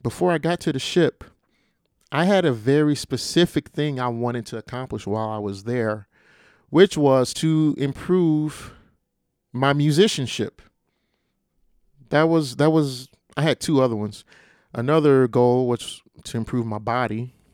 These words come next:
So I exercised daily. I ate better.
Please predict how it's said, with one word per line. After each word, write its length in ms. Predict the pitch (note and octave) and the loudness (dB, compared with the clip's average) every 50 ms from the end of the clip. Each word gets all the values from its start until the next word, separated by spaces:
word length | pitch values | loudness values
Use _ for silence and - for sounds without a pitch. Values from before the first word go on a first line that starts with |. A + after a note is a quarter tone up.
| _ _ - | _ _ -20
So 260 | - - - A#2 A#2+ | -10 -4 -2 0 0
I 180 | A#2 A#2+ A#2+ A#2+ | 2 0 0 0
exercised 920 | B2 B2 - - A#2 - C3 A#2+ A#2 A#2 A#2 A2+ G#2+ G2 - - - _ _ _ _ _ _ _ _ _ _ - | -2 -2 -4 -8 -10 -6 -4 -4 -2 -2 -4 -4 -6 -10 -14 -20 -20 _ _ _ _ _ _ _ _ _ _ -6
daily. 420 | A#2+ A2+ A2 G#2+ G#2 A2 A2+ - _ _ _ _ _ _ _ _ _ _ - - | -4 -4 -4 -4 -6 -8 -10 -12 _ _ _ _ _ _ _ _ _ _ -10 -8
I 120 | A2+ A2 - | -8 -6 -6
ate 260 | A2+ A#2 - - G#2+ | -6 -8 -8 -8 -8
better. 420 | G#2+ G#2 G#2 G2+ G2 F#2+ G2 - | -8 -8 -8 -8 -10 -12 -14 -18